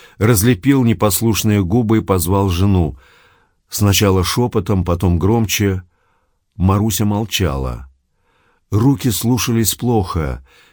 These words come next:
и отстегнуть ремень удалось не с первой попытки. Выпутавшись, он медленно обернулся.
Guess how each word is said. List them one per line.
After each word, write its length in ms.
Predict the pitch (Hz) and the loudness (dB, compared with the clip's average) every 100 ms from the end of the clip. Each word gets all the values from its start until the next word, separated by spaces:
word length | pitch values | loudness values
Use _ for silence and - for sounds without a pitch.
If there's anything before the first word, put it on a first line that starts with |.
| - | -2
и 80 | 92 | 2
отстегнуть 640 | 101 - 113 98 123 98 | 2 2 0 2 0 2
ремень 360 | 107 110 117 117 | 2 2 2 0
удалось 640 | 98 98 98 104 104 - - | -2 0 0 0 -2 -4 -4
не 160 | 92 98 | -2 0
с 80 | - | 0
первой 340 | 101 92 92 | -2 0 -2
попытки. 720 | 95 98 87 76 - 73 65 58 - _ _ _ - - _ | -4 -6 -6 -6 -8 -8 -8 -12 -20 _ _ _ -20 -20 _
Выпутавшись, 1040 | - 107 - 110 98 87 - 87 78 - - _ | 0 2 2 0 -2 -2 -2 -2 -2 -4 -8 _
он 200 | 110 113 | 0 2
медленно 500 | 123 135 117 117 113 | 2 2 0 0 0
обернулся. 840 | 110 120 117 98 85 - 71 60 | 0 -2 0 0 0 -2 -4 -8